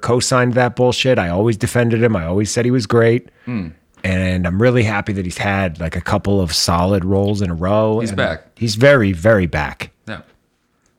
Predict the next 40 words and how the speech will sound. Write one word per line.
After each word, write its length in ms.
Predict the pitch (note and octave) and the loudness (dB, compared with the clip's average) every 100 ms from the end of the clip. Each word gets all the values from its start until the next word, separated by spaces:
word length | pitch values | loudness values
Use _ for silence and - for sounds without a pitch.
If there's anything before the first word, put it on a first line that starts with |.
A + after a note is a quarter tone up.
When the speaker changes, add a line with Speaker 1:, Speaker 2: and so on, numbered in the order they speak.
| F#2 | -8
Speaker 2:
The, 260 | G#2 G#2 | -4 -2
uh, 640 | G2+ G2 G2 F#2+ G2 G2 G2 - _ _ _ _ | -2 -4 -4 -6 -6 -8 -10 -16 _ _ _ _
and 80 | G#2 | -6
he 60 | |
said 240 | G#2 B2+ G2 | -4 -6 -6
him, 200 | A#2 A#2 | -4 -4
Bradley 320 | G#2+ G#2+ G#2 | -2 -4 -6
Cooper, 640 | G#2 A2 G2+ G#2 G2 G2 F#2+ | -6 -8 -6 -4 -2 -2 -4
Matt 220 | F#2+ F#2+ | -4 -6
Damon, 240 | - G2 F#2+ | -6 -4 -4
and 100 | F#2 | -4
Jason 280 | F#2+ F#2+ F#2+ | -8 -10 -10
Bateman 380 | F#2+ F#2+ F#2 | -8 -8 -8
are 120 | F2+ F2+ | -8 -8
in 80 | |
a 40 | F2 | -8
Wordle 540 | F#2 G2 F#2+ F2+ F2 | -4 -4 -4 -8 -10
group 260 | - F#2+ F2+ | -8 -10 -8
chat. 300 | - A1+ - _ _ _ _ _ | -14 -16 -18 _ _ _ _ _
Speaker 1:
That 200 | G#2 F#2+ | 0 0
killed 320 | - G2+ F2 | 0 2 2
me. 220 | D#2+ D#2+ | 0 -2
Yeah, 160 | E2 E2 | 0 -2
I 60 | D#2 | -2
forgot 260 | F#2+ F#2 | -2 -2
to 80 | - | -2
write 180 | E2+ D#2+ | -2 -2
that 220 | E2 D#2 | -6 -4
down. 320 | E2 E2 E2 - | -4 -4 -6 -10
Speaker 2:
I 60 | G2 | -10
was 160 | F#2+ - | -10 -8
floored 320 | G2+ F#2 E2+ | -8 -8 -8
by 140 | E2+ | -12
that. 120 | E2+ | -10
I 100 | F2+ | -6
need 220 | G2 G2+ F#2 | -2 -2 -4
in 140 | F2+ | -6
on 160 | E2 D#2+ | -6 -8
that. 240 | E2 F#2+ - _ _ _ _ _ _ _ - _ - - _ | -10 -14 -18 _ _ _ _ _ _ _ -20 _ -20 -20 _
Speaker 1:
Mm. 400 | G2 G2 F2 D#2 | -2 0 0 -4